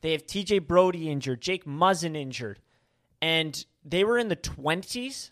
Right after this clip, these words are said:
ranks for scoring. So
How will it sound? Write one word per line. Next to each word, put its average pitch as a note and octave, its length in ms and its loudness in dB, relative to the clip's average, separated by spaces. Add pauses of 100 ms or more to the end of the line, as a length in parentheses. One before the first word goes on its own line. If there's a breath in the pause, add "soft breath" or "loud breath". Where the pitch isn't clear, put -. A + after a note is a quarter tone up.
(160)
ranks F3 340 -2
for D#3 160 -4
scoring. G3 640 4 (760)
So D3+ 600 4